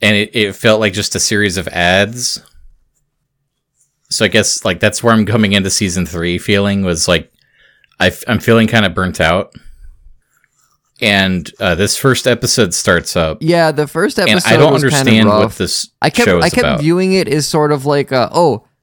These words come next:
Speaker 2: the
Speaker 1: 'Cause
Speaker 2: show
Speaker 1: it's
Speaker 2: is
Speaker 1: just
Speaker 2: trying
Speaker 1: him,
Speaker 2: to
Speaker 1: like,
Speaker 2: reintroduce you
Speaker 1: visiting
Speaker 2: to stuff and you
Speaker 1: characters
Speaker 2: did
Speaker 1: that
Speaker 2: not
Speaker 1: you've seen
Speaker 2: rewatch the
Speaker 1: before
Speaker 2: series.
Speaker 1: for, like, no
Speaker 2: And you're
Speaker 1: reason.
Speaker 2: like, "Oh, okay, I guess this makes sense." But then, like, the stuff he was doing and the weird,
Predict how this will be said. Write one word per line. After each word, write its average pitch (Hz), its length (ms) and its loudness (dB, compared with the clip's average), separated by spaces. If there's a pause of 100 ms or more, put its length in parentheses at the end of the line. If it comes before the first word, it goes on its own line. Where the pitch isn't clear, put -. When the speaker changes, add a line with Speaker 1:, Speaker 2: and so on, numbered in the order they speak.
(120)
Speaker 2:
the - 60 0
Speaker 1:
'Cause 110 80 4
Speaker 2:
show 214 100 4
Speaker 1:
it's 214 80 4
Speaker 2:
is - 60 -2
Speaker 1:
just 123 120 2
Speaker 2:
trying 98 140 2
Speaker 1:
him, 160 60 6
Speaker 2:
to - 40 4
Speaker 1:
like, - 140 4
Speaker 2:
reintroduce 170 320 0
you 101 60 4
Speaker 1:
visiting 110 220 4
Speaker 2:
to 101 80 0
stuff 123 300 0
and 117 100 2
you 101 60 4
Speaker 1:
characters 117 260 0
Speaker 2:
did 147 120 2
Speaker 1:
that 139 60 0
Speaker 2:
not 147 100 2
Speaker 1:
you've 135 180 2
seen 123 100 2
Speaker 2:
rewatch 120 240 0
the 113 60 -4
Speaker 1:
before 104 140 2
Speaker 2:
series. 85 380 0
Speaker 1:
for, 98 320 -2 (100)
like, 92 220 -2
no 87 100 0
Speaker 2:
And - 60 2
you're 147 100 4
Speaker 1:
reason. 156 200 0
Speaker 2:
like, 196 80 4
"Oh, 175 60 4
okay, 156 280 0
I 139 60 2
guess 151 240 -2
this 147 200 -6
makes 123 220 -2
sense." 120 260 -2
But 160 120 -2
then, 196 140 0
like, 190 160 -2
the 165 100 -2
stuff - 220 -2
he 294 120 0
was 240 180 0
doing 156 400 2
and 156 120 -2
the 135 60 2
weird, 143 420 -2